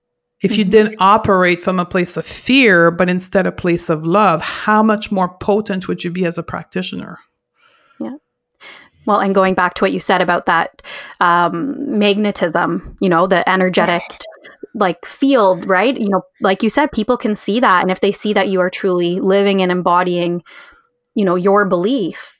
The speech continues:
Speaker 2: then, then that's what's going to draw them to you. People
Speaker 1: Yeah.
Speaker 2: wanna work with someone that, that fully is in that, like, bloomed state, like you said, like, blooming
Speaker 1: Yeah.
Speaker 2: every day. Yeah.
Speaker 1: And,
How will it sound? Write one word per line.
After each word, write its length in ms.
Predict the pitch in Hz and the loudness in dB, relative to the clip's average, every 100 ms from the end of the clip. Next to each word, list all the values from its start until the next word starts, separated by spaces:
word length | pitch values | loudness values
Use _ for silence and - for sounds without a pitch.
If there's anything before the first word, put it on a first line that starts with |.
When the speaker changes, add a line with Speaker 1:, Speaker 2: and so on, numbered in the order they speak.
| _ 196 | _ -2
Speaker 2:
then, 380 | 180 175 175 - _ _ - | -2 -2 -4 -10 _ _ -18
then 640 | - 196 180 196 208 202 | -14 -4 0 2 2 0
that's 320 | 185 175 - 190 | 0 0 0 -2
what's 180 | 190 - | -2 -2
going 200 | 175 160 | -2 -2
to 80 | |
draw 180 | - 95 | -2 -2
them 140 | - 185 | -2 -4
to 120 | - | -6
you. 240 | - - 202 _ _ | -4 -4 -6 _ _
People 240 | 240 220 | -2 2
Speaker 1:
Yeah. 80 | 311 277 | 4 6
Speaker 2:
wanna 200 | 190 185 | 4 4
work 160 | 185 - | 2 2
with 120 | 196 - | -4 -2
someone 220 | 190 190 | 0 0
that, 140 | 180 202 - | 0 -4 -4
that 220 | 196 175 - - - - - _ _ _ _ | 0 0 -2 -12 -20 -20 -20 _ _ _ _
fully 680 | - - 254 262 226 185 | -20 0 2 2 0 0
is 160 | 196 180 | 0 2
in 160 | 185 | 2
that, 200 | 180 170 | 2 2
like, 200 | 175 165 - | 0 -2 -4
bloomed 480 | 185 214 208 202 190 | -2 2 2 0 -2
state, 400 | - 190 170 - | -4 -4 -4 -4
like 220 | 180 - | -6 -6
you 60 | 180 | -8
said, 300 | - 190 190 247 | -4 -6 -8 -4
like, 180 | 180 170 | -4 0
blooming 420 | 214 208 196 190 | 2 2 2 2
Speaker 1:
Yeah. 60 | 180 | 0
Speaker 2:
every 240 | 180 175 | -2 -4
day. 340 | - - 180 - _ - _ - 202 | -6 -8 -10 -10 _ -20 _ -10 -4
Yeah. 220 | 185 180 | -2 -2
Speaker 1:
And, 100 | 180 | -4